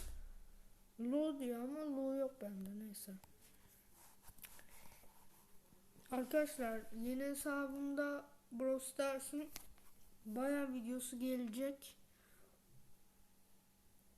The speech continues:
O yüzden takipte kalın. Abone olursanız attığım videolardan haberdar olursunuz.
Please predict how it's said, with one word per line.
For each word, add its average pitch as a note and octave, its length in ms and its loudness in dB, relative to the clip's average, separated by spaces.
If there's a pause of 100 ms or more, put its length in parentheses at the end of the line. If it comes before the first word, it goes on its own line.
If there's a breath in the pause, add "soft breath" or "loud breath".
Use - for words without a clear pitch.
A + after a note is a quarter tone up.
(340)
O B3+ 160 4
yüzden C4 360 4
takipte A#3+ 600 0
kalın. C4+ 380 2 (420 loud breath)
Abone B3 340 2
olursanız C#4+ 720 4 (120)
attığım C4+ 560 0
videolardan C4+ 600 2
haberdar B3 920 0
olursunuz. A#3 920 0